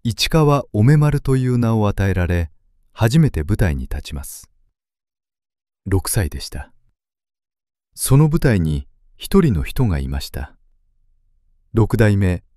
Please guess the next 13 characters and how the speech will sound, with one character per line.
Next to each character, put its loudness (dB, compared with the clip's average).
尾 2
上 4
菊 -2
五 -2
郎。 -10
当 6
時 0
の 2
歌 -4
舞 0
伎 -10
界 0
で -6